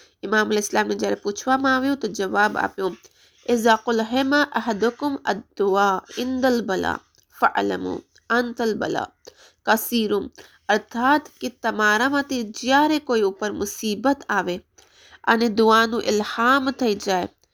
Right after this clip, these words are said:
તો સમજી લો કે તેની મુસીબત નાની થઈ ગઈ છે. અને આ પણ એક અલ્લાહની તૌફીકમાંથી છે કે ઇન્સાન પર મુસીબત આવે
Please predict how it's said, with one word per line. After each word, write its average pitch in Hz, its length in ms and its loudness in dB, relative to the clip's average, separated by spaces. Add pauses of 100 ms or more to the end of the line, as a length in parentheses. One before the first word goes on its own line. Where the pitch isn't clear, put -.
(280)
તો 226 60 -2
સમજી 233 580 2
લો 302 200 4
કે 269 160 -4
તેની 220 280 -6
મુસીબત 214 640 -4
નાની 202 500 0
થઈ - 220 -2
ગઈ - 160 -4
છે. - 180 2 (1200)
અને 208 260 4 (120)
આ 208 180 6
પણ 262 340 -2
એક - 220 -6
અલ્લાહની 214 680 -2
તૌફીકમાંથી 202 1080 -2
છે - 280 -16 (380)
કે - 80 -6
ઇન્સાન 208 580 -2
પર 220 140 -8
મુસીબત 202 600 -4
આવે 240 320 0